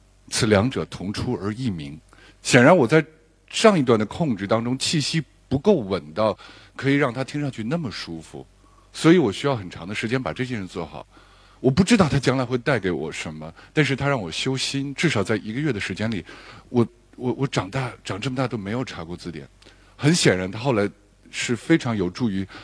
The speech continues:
我所谓的表演的声音的这个力量，就是我可以在台上叨咕那么久。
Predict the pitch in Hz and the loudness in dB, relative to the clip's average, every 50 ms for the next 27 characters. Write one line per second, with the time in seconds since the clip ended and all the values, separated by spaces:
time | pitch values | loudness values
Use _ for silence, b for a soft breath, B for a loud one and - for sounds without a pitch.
0 | B B B - 110 120 - - 90 85 101 104 104 90 - 80 78 101 110 98 | B B B 4 4 4 6 2 2 4 4 2 0 -2 -2 -2 0 0 0 -2
1 | 82 73 71 80 - - 107 107 107 120 123 110 90 85 80 82 82 82 82 78 | -4 -6 -6 -6 -6 -4 -4 -4 -4 -2 -2 -2 -2 -4 -6 -8 -6 -6 -6 -6
2 | 78 71 71 80 85 - - 80 73 - - - 95 95 87 101 87 82 B B | -6 -6 -6 -6 -8 -6 -6 -6 -8 -8 -6 -4 -4 0 2 2 0 0 B B
3 | B B B B B - 92 95 104 92 87 95 95 92 90 87 107 113 107 85 | B B B B B -8 -4 -4 -4 0 0 0 0 0 -2 -8 -8 -10 -10 -12
4 | - - - - | -12 -14 -16 -18